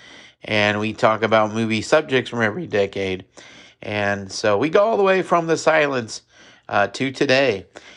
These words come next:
And we are going to talk about, uh, today, um, and f-, in terms of films that are made today. And what we're gonna speak specifically about, uh, A twenty-four films.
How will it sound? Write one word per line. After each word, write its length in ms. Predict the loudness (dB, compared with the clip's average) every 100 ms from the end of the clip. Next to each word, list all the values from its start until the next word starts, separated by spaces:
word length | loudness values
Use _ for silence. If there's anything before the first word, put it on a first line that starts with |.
| _
And 500 | -4 0 0 0 -2
we 200 | -6 0
are 260 | 4 4 2
going 220 | -2 -4
to 60 | -4
talk 360 | 0 2 2
about, 400 | 2 2 2 -4 -18 _ _ _ _
uh, 140 | -8 -8
today, 760 | -4 -4 2 4 4 2 0 -6 _ -20 -20 -20 -20 _
um, 320 | -6 -4 -6 -4
and 380 | 0 0 0 -6
f-, 180 | -14 -4
in 220 | -4 -4
terms 460 | -2 0 0 0 2
of 580 | 2 0 -10 -16 -16 -4
films 360 | 0 0 0
that 100 | 0
are 120 | 2 2
made 260 | 0 0
today. 360 | 0 2 4 2
And 180 | 0 -2
what 160 | 0
we're 120 | 2
gonna 200 | 2 0
speak 340 | -2 -4 -6 -10 -20 -20
specifically 920 | -10 0 0 0 0 0 2 2 0 -4 -20 -20 -8 0
about, 600 | 2 4 2 2 0 0
uh, 280 | 2 0 -4
A 260 | 0 2 2
twenty-four 800 | 0 -2 -2 0 -2 2 0 0
films. 640 | 0 0 -2 -12 -14 -16